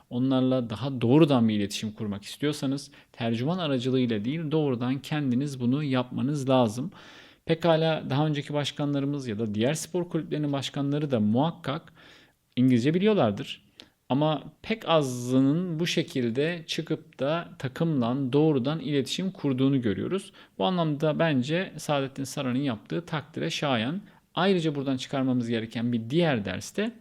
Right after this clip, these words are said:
herkesin hata yapabildiği. Dolayısıyla kameralar sizi çekiyorken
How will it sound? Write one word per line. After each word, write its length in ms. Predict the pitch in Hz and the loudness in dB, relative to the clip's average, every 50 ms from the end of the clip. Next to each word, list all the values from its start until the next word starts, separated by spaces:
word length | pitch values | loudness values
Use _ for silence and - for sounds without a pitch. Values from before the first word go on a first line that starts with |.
| _ _ | _ _
herkesin 440 | _ - 220 214 185 - 160 127 120 | _ -2 -2 -2 0 0 0 0 0
hata 300 | 117 107 104 - 101 92 | -2 -4 -4 -6 -6 -6
yapabildiği. 600 | 90 - - - - - 98 - - - - - _ - - - - - _ _ | -8 -8 -10 -14 -12 -12 -14 -14 -14 -16 -18 -18 _ -20 -20 -20 -20 -20 _ _
Dolayısıyla 680 | - 175 175 180 175 165 - - 175 165 165 170 165 165 - - - - - _ _ | -4 0 0 0 0 -2 -2 -4 -2 -2 0 -2 -2 -4 -8 -14 -20 -20 -20 _ _
kameralar 440 | - - 131 151 185 185 180 175 160 | 0 2 4 4 4 4 4 2 0
sizi 260 | 135 151 147 147 143 | 0 -4 -6 -6 -4
çekiyorken 600 | - 160 143 131 - 147 143 123 - 120 113 107 | -4 -4 -4 -2 -2 -2 -2 -2 -2 -4 -4 -4